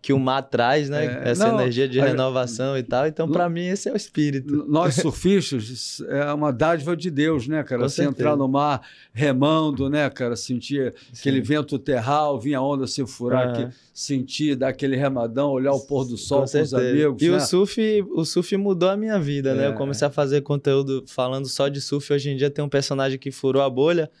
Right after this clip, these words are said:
Speaker 1: mas a essência do personagem, ele é um surfista, ele é um caiçara da praia. Então, se não fosse o surf, eu não estaria aqui hoje. Eu comecei competindo e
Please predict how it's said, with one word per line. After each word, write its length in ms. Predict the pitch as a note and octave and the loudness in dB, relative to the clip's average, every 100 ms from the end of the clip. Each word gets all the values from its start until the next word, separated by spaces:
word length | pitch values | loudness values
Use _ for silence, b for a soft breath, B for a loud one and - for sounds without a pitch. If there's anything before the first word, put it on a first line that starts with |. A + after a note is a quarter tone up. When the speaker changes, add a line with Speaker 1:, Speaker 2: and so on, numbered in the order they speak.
| b b | b b
Speaker 1:
mas 220 | A#2+ C3 | -2 0
a 100 | D3 | 2
essência 400 | D3 D3 D#3 - | 2 0 -6 -2
do 120 | E3 D#3 | -2 0
personagem, 680 | D3 - D3 C#3+ E3 E3+ | -2 0 0 2 2 0
ele 200 | C#3+ C#3+ | 0 2
é 80 | D#3 | 2
um 80 | F3 | 2
surfista, 480 | - G#3 - D#3+ - | -2 -6 -2 0 2
ele 100 | D3+ | 2
é 60 | |
um 60 | D#3+ | 0
caiçara 520 | D#3+ D#3+ D#3 D#3 D#3 | 2 2 2 2 2
da 160 | D#3+ D#3+ | 2 -2
praia. 460 | D#3+ D3 D3 F3+ - b b A2+ | 2 2 2 0 -6 b b -8
Então, 540 | C3 C3 D3 D#3+ C#3+ b b | -6 0 0 0 -4 b b
se 140 | - | -4
não 140 | E3+ F3+ | -2 0
fosse 300 | F3 E3+ E3 | 0 0 0
o 60 | |
surf, 260 | D3+ E3 - | -4 -6 -4
eu 80 | D#3 | -4
não 100 | D3+ | -4
estaria 360 | - D#3 D3 | 0 2 2
aqui 200 | C#3+ D#3 | 0 0
hoje. 300 | C#3+ D3 E3 | 2 2 -2
Eu 120 | D#3+ C#3 | 0 0
comecei 360 | D3 C#3+ C#3 | 2 0 0
competindo 840 | D3 D#3 D3+ D3 - C#3+ C#3+ C3 B2+ b b b - | 2 0 2 0 2 0 2 0 -2 b b b -2
e 580 | B2+ C#3 C#3 B2+ B2 | 2 4 4 4 2